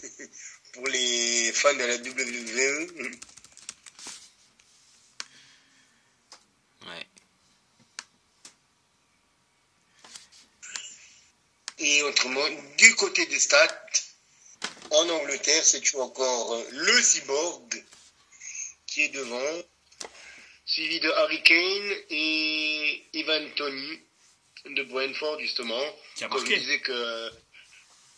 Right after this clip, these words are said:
Speaker 1: Brentford est, euh, <laughs> est une équipe qui marche bien, c'est surtout grâce à leur, euh, à leur attaquant.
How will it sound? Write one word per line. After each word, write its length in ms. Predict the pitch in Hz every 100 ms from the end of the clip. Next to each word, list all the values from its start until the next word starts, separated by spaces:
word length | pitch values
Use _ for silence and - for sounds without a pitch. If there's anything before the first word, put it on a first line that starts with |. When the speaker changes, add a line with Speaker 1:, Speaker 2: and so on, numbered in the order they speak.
| 120 113
Speaker 1:
Brentford 560 | 135 147 147 - 156 147
est, 340 | 147 135 127 123
euh, 560 | 120 117 117 117 120 - 165 - 180 - -
<laughs> 100 | 156 - _ _ - - - 139
est 140 | 131
une 140 | 147
équipe 240 | 143 - 127
qui 120 | 151
marche 260 | 139 127 -
bien, 360 | 139 160 196 - - - - -
c'est 380 | 151 147 135
surtout 320 | 131 - - -
grâce 260 | 147 -
à 80 | 156
leur, 180 | 143 131
euh, 360 | 123 120 120 123
à 120 | 131
leur 160 | 131 127
attaquant. 640 | 127 135 113 120 143 175